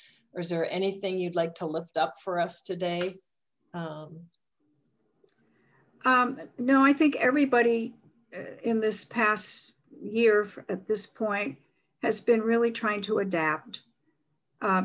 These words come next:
Speaker 2: to what we did at, at the Center for Congregation, Congregations this year is we had a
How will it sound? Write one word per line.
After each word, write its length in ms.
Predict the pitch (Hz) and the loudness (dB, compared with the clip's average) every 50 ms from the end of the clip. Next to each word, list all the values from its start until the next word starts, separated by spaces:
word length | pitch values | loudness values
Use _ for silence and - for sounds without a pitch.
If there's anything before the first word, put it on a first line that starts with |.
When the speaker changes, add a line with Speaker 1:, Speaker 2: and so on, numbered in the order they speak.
| 185 - | -2 -4
Speaker 2:
to 120 | - 202 | -4 -4
what 180 | - - - - | -4 -4 -4 -2
we 120 | 196 190 | -2 -2
did 360 | 185 190 196 196 196 190 185 190 | 0 0 2 2 2 0 -2 -4
at, 180 | - 190 190 - _ - | -6 -8 -8 -8 _ -4
at 160 | 185 185 185 | -4 -4 -2
the 80 | 180 | -4
Center 320 | 185 185 - 202 196 190 190 | -4 -2 -2 -2 -2 -2 -4
for 140 | 190 190 185 | -4 -6 -6
Congregation, 680 | - 196 190 185 185 196 220 240 240 233 - - - _ _ _ _ - | -2 -2 0 2 4 4 4 4 2 0 -4 -10 -12 _ _ _ _ -6
Congregations 720 | - 208 208 202 196 196 214 233 - - 254 226 190 - | -4 -4 -2 -2 2 4 4 4 4 2 -2 -2 -2 0
this 240 | - 208 196 - - | 0 0 0 2 2
year 240 | 220 185 190 185 185 | 2 4 4 4 4
is 280 | - - 196 185 185 - | 2 2 0 0 0 2
we 160 | 214 208 208 214 | 2 2 2 4
had 160 | 226 226 208 | 0 0 0
a 140 | 208 196 | -2 -4